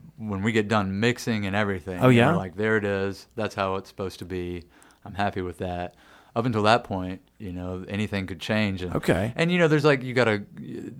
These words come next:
Speaker 1: it's, it's, it's hard to know how to quantify or, or qualify an addition. You know, like, if you make an addition at the end,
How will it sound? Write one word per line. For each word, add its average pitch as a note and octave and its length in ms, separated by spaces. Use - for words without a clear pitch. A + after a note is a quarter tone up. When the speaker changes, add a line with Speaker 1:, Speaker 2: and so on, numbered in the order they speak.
Speaker 1:
it's, A#2+ 200
it's, B2+ 200
it's A#2+ 200
hard A#2+ 180
to A2+ 60
know G#2+ 240
how G2+ 140
to F#2+ 80
quantify G2+ 680
or, F#2+ 200
or G2+ 80
qualify G2+ 680
an F#2 180
addition. G2 460
You G2 100
know, G2+ 60
like, G2+ 120
if G2 80
you A2 60
make B2 200
an G#2+ 60
addition A2 380
at G2 140
the G2+ 160
end, G2 400